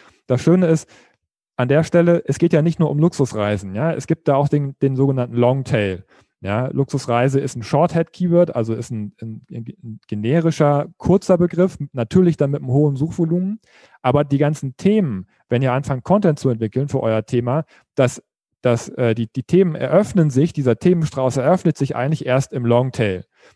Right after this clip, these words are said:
Ja, wenn wir hier mal ein bisschen runtergehen, da seht ihr den ganzen Longtail, also welche Keywords gibt es noch, die mit Luxusreisen im Zusammenhang stehen.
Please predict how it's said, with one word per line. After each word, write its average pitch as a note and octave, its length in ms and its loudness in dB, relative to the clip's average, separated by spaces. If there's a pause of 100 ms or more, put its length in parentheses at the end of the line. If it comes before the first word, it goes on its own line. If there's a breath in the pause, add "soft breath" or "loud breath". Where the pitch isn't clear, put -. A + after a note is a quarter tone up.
(160)
Ja, A#2 200 -2
wenn C3 120 -4
wir C3 80 2
hier C#3+ 100 4
mal C#3 80 0
ein B2+ 40 0
bisschen C3 180 -6
runtergehen, E3 540 0
da C3 140 2
seht C#3+ 140 0
ihr C#3+ 80 0
den B2+ 140 -2
ganzen A2+ 260 -6
Longtail, D#3 540 0
also C3 340 2
welche C#3 240 0
Keywords D3 400 0
gibt - 180 -6
es A#2+ 140 -4
noch, F#3+ 240 0
die D#3 100 0
mit C3+ 160 -2
Luxusreisen C3+ 680 0
im A2+ 80 -6
Zusammenhang D#3 540 -2
stehen. D#3+ 440 0